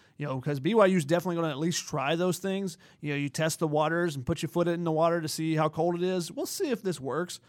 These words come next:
You know, it might not be our strength. Like, Stanford doesn't run a lot of misdirection, like, reverse type plays, but you put your foot in and see if, you know, see if the water's okay. And then if it is, then you, then you go in full throttle, which that's what I didn't understand about Stanford. It's like,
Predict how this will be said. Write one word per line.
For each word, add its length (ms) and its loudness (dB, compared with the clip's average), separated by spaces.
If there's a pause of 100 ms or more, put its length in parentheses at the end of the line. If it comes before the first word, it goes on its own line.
(160)
You 80 -4
know, 100 6
it 60 4
might 160 0
not 140 -4
be 100 0
our 80 4
strength. 480 -4
Like, 160 -2
Stanford 400 -4
doesn't 280 2
run 140 -4
a 40 0
lot 180 2
of 160 0 (280)
misdirection, 960 -2
like, 160 -6
reverse 420 -2
type 220 -4
plays, 420 -2
but 160 2 (280)
you 100 -2
put 240 -4
your 60 -2
foot 240 4
in 140 4
and 80 -4
see 200 2
if, 160 0
you 100 -6
know, 160 2
see 240 -6
if 80 -2
the 80 -4
water's 360 2
okay. 540 0 (240)
And 140 -2
then 80 2
if 120 0
it 80 4
is, 400 6
then 140 -8
you, 60 -10 (120)
then 120 0
you 120 0
go 220 4
in 120 2
full 300 0
throttle, 440 0
which 240 -4
that's 240 -4
what 120 4
I 60 2
didn't 220 0
understand 300 -2
about 180 -2
Stanford. 400 -4
It's 100 -8
like, 140 -4